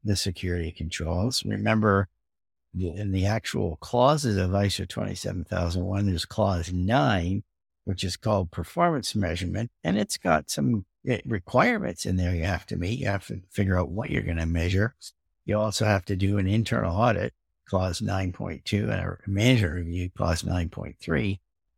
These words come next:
But the higher level stuff like that doesn't get right down to the individual controls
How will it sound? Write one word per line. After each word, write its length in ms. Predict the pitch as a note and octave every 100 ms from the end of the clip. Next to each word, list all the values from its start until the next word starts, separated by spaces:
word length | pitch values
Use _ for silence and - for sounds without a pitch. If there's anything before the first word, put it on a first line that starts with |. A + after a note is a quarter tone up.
| -
But 120 | A2+
the 100 | -
higher 360 | A2 D3 F#3+ -
level 300 | A2 F#2+ F#2
stuff 360 | - F#2+ F2+ G2
like 220 | F#2 -
that 280 | G2 F2+ -
doesn't 360 | C#3+ C#3 A#2+
get 220 | G#2+ A#2 -
right 320 | G#2 G#2 -
down 300 | G2+ G2+ F#2+
to 140 | G#2
the 180 | F2+ F#2
individual 520 | F#2 F2+ F#2 F2 E2+
controls 760 | - E2 - B2 A2 G2 F#2